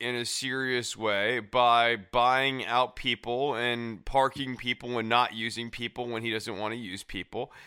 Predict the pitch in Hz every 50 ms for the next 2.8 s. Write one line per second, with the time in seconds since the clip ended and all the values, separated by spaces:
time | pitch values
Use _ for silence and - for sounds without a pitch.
0 | - - _ _ - 127 - - 135 127 127 127 127 123 - 139 127 120 117 117
1 | 117 - - - - - - - _ - 110 98 107 131 131 135 135 127 139 131
2 | 110 - 131 117 - - - 120 117 117 131 143 - - - -